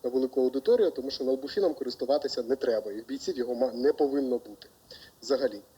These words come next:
Е, знеболюючі, які доцільно використовувати, це, е, е, звичайні не-, нестероїдні протизапальні, ті, які ми знаємо, це парацетамол, це мілоксикам, це міжнародна назва, це не торгова марка. Будь-якого виробника вони підходять.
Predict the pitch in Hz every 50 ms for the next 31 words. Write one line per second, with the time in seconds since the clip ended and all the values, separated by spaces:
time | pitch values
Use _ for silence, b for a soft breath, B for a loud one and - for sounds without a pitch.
0 | b b b b _ - 120 120 123 127 170 202 196 226 277 269 262 233 - -
1 | - 185 160 156 151 147 - - 139 143 - - 165 139 - 151 156 - - 185
2 | 160 165 147 147 147 - 165 170 - - - 247 240 220 202 175 170 - - -
3 | - - 160 165 170 170 165 156 143 - - 135 131 120 117 113 113 113 107 110
4 | - _ _ _ _ _ _ _ _ _ _ _ _ _ - 135 131 127 131 127
5 | 120 139 151 - 220 208 196 170 147 156 160 160 165 170 165 - - 165 170 180
6 | 170 151 143 135 - 151 - - 135 127 135 - - 185 233 220 196 - - -
7 | - 143 131 131 123 127 127 123 117 113 110 110 - - - 113 110 110 107 104
8 | - _ _ _ _ _ _ _ _ _ - _ _ 151 139 135 - 160 147 -
9 | 170 190 226 247 240 240 240 240 B B B B B B B _ _ - 151 147
10 | 143 139 135 127 123 117 113 113 113 107 110 123 143 143 143 139 - - 156 -
11 | 202 214 220 214 214 202 196 196 - _ - - - _ - 151 156 143 151 147
12 | 131 127 113 - 120 131 170 185 160 135 123 - 127 117 120 - - 131 117 117
13 | 104 98 98 98 107 127 135 - - - - _ _ b b b b b b b
14 | _ _ 135 156 143 139 - - 113 120 117 - 113 120 - 120 123 - 170 156
15 | 127 120 127 127 - 117 - - - - _ _ _ -